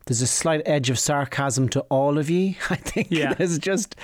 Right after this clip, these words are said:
Speaker 1: everybody is ironic and just ready for a funny line, or they're sincere and they're friendly. Um,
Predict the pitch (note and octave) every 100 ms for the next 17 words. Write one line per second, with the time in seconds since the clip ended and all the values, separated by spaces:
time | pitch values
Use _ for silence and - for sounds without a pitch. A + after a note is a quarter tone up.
0 | - - - - E3+ F#3+ A3+ G#3 G3 F#3+
1 | F#3 F3 E3+ D#3 D3+ C3 - D3 D3 D#3+
2 | F#3 D#3 - C#3+ C#3 C#3 - C#3+ C3+ C#3+
3 | D3+ D3 - D3 C#3+ - D3 D3 C#3+ C#3+
4 | C#3+ C#3+ C#3 C#3+ C3+ C3+ B2+ - C3 -
5 | D#3+ D3+ D3+ D3 - C#3 B2 B2+ A#2+ -
6 | D3+ C#3+ C#3 C#3 C3+ _ _ - - -
7 | - _ _ - C3 C3 C3 B2+ C3 B2+